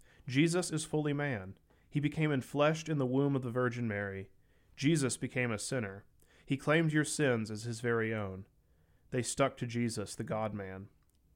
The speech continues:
You hear the voice of Jesus, the sinner, in the Psalms calling your sins his.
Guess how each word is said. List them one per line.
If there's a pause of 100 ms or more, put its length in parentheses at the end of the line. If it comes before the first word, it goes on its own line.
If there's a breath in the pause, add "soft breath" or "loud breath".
(180)
You
hear
the
voice
of
Jesus, (160)
the
sinner,
in
the
Psalms
calling
your
sins
his.